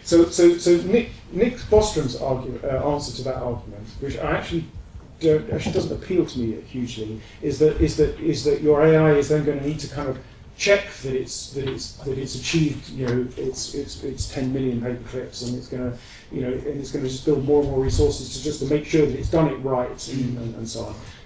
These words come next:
Uh, I'm not totally, I'm not totally sold on, uh, on that as a counter argument. But, but what I do think is a good counter argument is, is simply the fact that, uh, that it, it, the argument is not that there won't exist safe optimization processes, right?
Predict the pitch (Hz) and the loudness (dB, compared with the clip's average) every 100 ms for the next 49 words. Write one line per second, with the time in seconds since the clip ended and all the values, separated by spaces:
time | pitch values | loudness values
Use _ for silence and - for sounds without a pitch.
0 | - 147 147 151 160 156 185 - - 208 | -12 -4 -2 -2 0 2 4 4 2 2
1 | 185 170 156 143 - - - - - - | 4 4 2 2 -4 -14 -18 -18 -14 -2
2 | 151 190 - 175 160 147 127 123 - - | 2 2 4 2 2 0 -6 -8 -16 -20
3 | - - - 165 147 139 131 120 113 - | -20 -18 2 4 6 4 0 0 -4 -4
4 | 127 123 - 127 131 127 131 127 123 120 | -4 -2 -4 -6 -6 -4 -2 -2 -6 -8
5 | 113 120 113 117 113 113 113 113 120 139 | -8 -8 -6 -6 -8 -6 -8 -8 -6 -4
6 | 151 143 165 175 156 190 190 151 127 120 | -2 2 6 8 6 4 2 0 0 0
7 | 123 160 - 120 117 113 110 - 113 117 | 2 0 -2 -8 -6 -4 -4 -6 -6 -6
8 | 120 - 131 - 160 156 147 131 - - | -8 -8 -8 -2 -2 -2 -4 -4 -8 -16
9 | - - 139 156 147 - 139 135 131 - | -14 -8 -4 0 -2 -2 0 0 -2 -10
10 | - - - 135 135 135 - - 143 - | -18 -20 -10 -6 -4 -6 -8 -4 -2 -2
11 | - - - - - - - 151 170 160 | -8 -18 -20 -20 -18 -12 -6 -2 -2 -2
12 | 165 175 190 214 196 165 139 175 190 156 | 0 6 8 8 6 4 6 6 6 4
13 | 151 147 170 156 143 117 170 - - - | 2 4 6 6 2 0 0 0 -6 -2
14 | 151 123 - - 117 110 110 104 107 - | 0 0 -2 -6 -6 -6 -8 -10 -12 -8
15 | 110 104 - - - 123 143 | -8 -8 -6 -2 -2 -2 -6